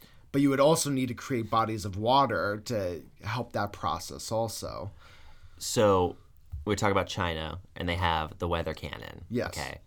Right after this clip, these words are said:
Speaker 2: So China likes to develop all kinds of stuff and call it cannons, okay,
Speaker 1: <laughs>
Speaker 2: even when they're actually not.
Speaker 1: Okay.
Speaker 2: Have you heard of, and talk about conspiracy theories, dude, have you heard of their internet cannon?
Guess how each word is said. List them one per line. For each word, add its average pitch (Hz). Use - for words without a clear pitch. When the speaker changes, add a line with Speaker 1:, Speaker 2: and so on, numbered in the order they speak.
Speaker 2:
So -
China 101
likes 90
to -
develop 85
all 80
kinds 78
of -
stuff 71
and -
call 76
it -
cannons, -
okay, 123
Speaker 1:
<laughs> -
Speaker 2:
even 90
when 85
they're 80
actually 76
not. 69
Speaker 1:
Okay. 120
Speaker 2:
Have 110
you 120
heard 123
of, 73
and 87
talk 101
about 92
conspiracy 87
theories, 67
dude, 71
have 101
you 120
heard 123
of 98
their 90
internet 92
cannon? 131